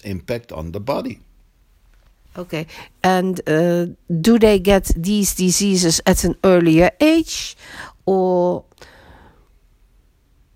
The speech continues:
Speaker 2: can't you say anything in general about it?
Speaker 1: Uh, that's a, a, a little bit premature. It's, what we found is that,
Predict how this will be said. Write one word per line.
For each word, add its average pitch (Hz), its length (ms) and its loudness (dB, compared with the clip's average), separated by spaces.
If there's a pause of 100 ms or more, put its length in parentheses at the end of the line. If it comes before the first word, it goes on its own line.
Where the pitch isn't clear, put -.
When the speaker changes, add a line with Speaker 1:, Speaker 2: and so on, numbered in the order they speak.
(560)
Speaker 2:
can't 202 300 0
you 214 40 -2
say 196 560 2
anything 185 540 0
in 170 160 0
general 160 540 2
about 151 400 0
it? - 320 -6 (1080)
Speaker 1:
Uh, 143 120 -14 (200)
that's 151 460 -4
a, 117 880 -8
a, 123 40 -8
a - 20 -6
little 113 300 -2
bit 98 260 -6
premature. 95 800 -6
It's, 95 280 -10
what 104 440 -6
we 104 100 -6
found 107 500 -6
is 101 400 -10
that, 98 460 -8